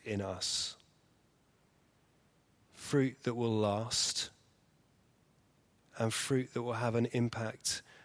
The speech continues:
upon this city and this nation and this world. For your glory's sake, we pray.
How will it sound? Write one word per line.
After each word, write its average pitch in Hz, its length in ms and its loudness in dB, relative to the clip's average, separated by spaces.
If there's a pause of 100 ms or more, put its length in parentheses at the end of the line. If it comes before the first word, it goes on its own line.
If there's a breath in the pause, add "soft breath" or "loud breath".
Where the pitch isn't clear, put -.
(120 loud breath)
upon 113 340 2
this 120 180 4
city 113 640 0
and 107 200 0
this 110 200 2
nation 113 580 2
and 110 220 0
this - 200 0
world. 104 540 -8 (1300)
For - 160 -4
your 113 500 0
glory's 101 420 -4
sake, - 400 -4
we 98 120 -10
pray. 92 400 -12